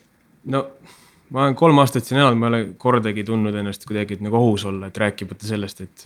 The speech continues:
et midagi oleks varastatud või röövitud, et, et, äh, ei, kuritegevus on muidugi kõrge, aga, aga noh, see on, ütleme nii, et kontsentreeritud teatud aladesse. Kui sinna aladesse ei lähe, siis,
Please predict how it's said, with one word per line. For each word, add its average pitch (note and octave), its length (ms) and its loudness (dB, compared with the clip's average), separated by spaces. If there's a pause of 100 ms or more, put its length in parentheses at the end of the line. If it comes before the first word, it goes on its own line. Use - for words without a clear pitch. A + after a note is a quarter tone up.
et - 320 -18
midagi G2 260 -6
oleks F#2 280 -14 (800)
varastatud A2+ 640 2
või G#2+ 160 0
röövitud, G#2+ 480 2
et, G2+ 240 -10
et, - 260 -12
äh, G#2 380 -6
ei, C#3+ 140 4 (300)
kuritegevus B2+ 440 0
on B2+ 80 0
muidugi C3 180 0
kõrge, C3+ 380 2
aga, G2+ 200 -4 (120)
aga G#2+ 160 -8
noh, G2+ 140 -6 (180)
see - 160 -6
on, G#2+ 160 0
ütleme G#2+ 320 -2
nii, G#2+ 80 2
et G#2+ 80 -8
kontsentreeritud A#2 880 0 (1080)
teatud A#2 280 2
aladesse. A2+ 500 2
Kui G#2+ 120 -6
sinna A2+ 160 -2
aladesse A2 420 2
ei A#2 60 -2
lähe, A2+ 280 2
siis, F#2+ 200 -16